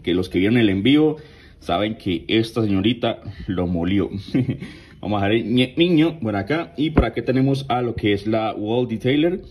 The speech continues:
Los que son conocedores o viejos, pues ya sabrán cuál Wall Detailer es la que estoy hablando. Es la primerita que salió, pues la primera Detailer Cordless, ¿no? La que tenía, pues,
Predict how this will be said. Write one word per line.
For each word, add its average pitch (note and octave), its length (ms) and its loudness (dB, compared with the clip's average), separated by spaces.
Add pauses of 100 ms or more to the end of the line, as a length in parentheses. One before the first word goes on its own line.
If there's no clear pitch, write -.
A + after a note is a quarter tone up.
(280)
Los G2 160 -2
que G2+ 100 -4
son G#2 140 -2
conocedores B2+ 760 2
o G#2 120 0
viejos, C3 420 2
pues A2 140 -2
ya F2 80 -2
sabrán G#2 480 -2
cuál A2 300 2
Wall G#2+ 280 0
Detailer G2+ 460 -2
es G2+ 80 0
la G2+ 160 0
que F#2 100 -8
estoy F#2+ 220 -4
hablando. C3+ 600 2 (560)
Es E2 120 -6
la F2+ 160 -2
primerita F#2 520 -2
que A2+ 120 0
salió, B2 460 0 (1000)
pues A#2+ 100 2
la G#2 120 2
primera A2 500 0
Detailer G2 400 -2
Cordless, G2 340 -2
¿no? A2 220 -4 (760)
La D#2+ 180 -6
que E2+ 80 -6
tenía, E2+ 340 -2
pues, F2+ 260 -2